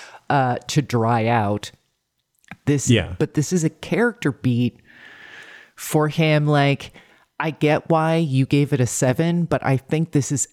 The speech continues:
Speaker 1: absolutely, like, right down the fairway of the Quaid brand. Obnoxious, but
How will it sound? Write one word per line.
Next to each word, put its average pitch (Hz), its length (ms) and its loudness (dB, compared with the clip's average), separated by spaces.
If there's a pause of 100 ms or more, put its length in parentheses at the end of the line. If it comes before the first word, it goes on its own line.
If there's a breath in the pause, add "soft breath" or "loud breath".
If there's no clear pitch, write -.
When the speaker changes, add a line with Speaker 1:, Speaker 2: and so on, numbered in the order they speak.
(120)
Speaker 1:
absolutely, 127 1300 0 (280)
like, 123 420 0 (180)
right 151 540 0
down 131 300 0
the 123 80 -2
fairway 123 640 0
of 110 180 -4
the 127 80 -2
Quaid 110 680 -2 (480)
brand. 98 760 -4 (760 soft breath)
Obnoxious, 139 1120 -2 (360)
but 214 260 -4